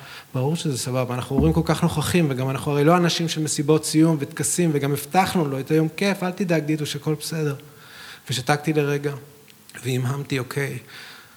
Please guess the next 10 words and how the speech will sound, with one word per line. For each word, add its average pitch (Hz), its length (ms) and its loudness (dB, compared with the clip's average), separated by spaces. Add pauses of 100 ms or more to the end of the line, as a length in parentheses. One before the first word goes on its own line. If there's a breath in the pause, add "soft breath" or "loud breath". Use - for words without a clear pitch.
(120)
חמוץ 147 380 0
כזה, 131 300 -2
אוקיי, 143 220 0
של 143 160 0
החמצה, 139 600 -4
של 135 160 -4
בחירה 135 400 -2
ששורפת, 135 760 -6 (600 loud breath)
והושטתי 143 380 -2 (120)
לה, 131 120 -2